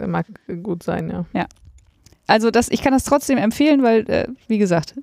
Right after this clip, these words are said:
Speaker 2: Luftmaschenkette, erste Luftmaschenkette häkeln finde ich halt persönlich total doof. Würde ich, was heißt,
Speaker 1: Ich hätte
Speaker 2: würde ich
Speaker 1: das
Speaker 2: wieder
Speaker 1: auch
Speaker 2: so,
Speaker 1: an dieser
Speaker 2: mach
Speaker 1: Decke
Speaker 2: ich
Speaker 1: hier
Speaker 2: auch wieder
Speaker 1: gemacht,
Speaker 2: so.
Speaker 1: wenn ich das irgendwie auf dem Schirm gehabt hätte. Ich hab da einfach nicht weiter drüber nachgedacht.
Speaker 2: Ich hab das jetzt hier bei den, also da ich ja jetzt schon das zweite Paar von diesen Stulpen häkel, hab ich noch nicht gesagt, ne?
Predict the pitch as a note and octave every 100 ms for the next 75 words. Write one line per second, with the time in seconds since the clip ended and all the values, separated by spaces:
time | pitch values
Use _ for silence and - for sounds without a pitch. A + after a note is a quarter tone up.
0 | - F#3+ G#3+ G#3+ G#3 G3 G3+ G3 F#3+ F#3
1 | - - - G3+ F#3+ F3+ - _ _ -
2 | - F#3 F3+ - E3 D#3+ D#3 E3 D#3+ -
3 | - D#3+ - D#3+ D#3 D#3+ - D#3+ D#3 D3+
4 | - - _ _ - F#3+ F3+ - - _
5 | _ - F3+ G3+ A#3+ B3 A3+ G3+ F#3 A3
6 | G#3 G#3 G#3+ F#3+ F#3 F3+ E3+ E3+ E3 F#3
7 | F3+ - F3+ - - F3+ E3+ F3 F3+ F3
8 | F#3 F3+ D#3+ - E3 D#3+ - - D#3+ F3
9 | F3+ F3+ F3+ F3 F#3 F3+ F3+ F3 F3+ F3
10 | E3+ - - B3 - A3+ A#3 A#3 - A3
11 | G3+ G3+ - G3 F#3+ G3 G#3 F#3 F3+ -
12 | F#3+ F3 - A3 A3+ G3 F#3+ F#3 F3+ E3+
13 | - B3+ G#3 F#3+ G3 C4 D4+ G3+ - F#3
14 | - F#3 F#3+ - G3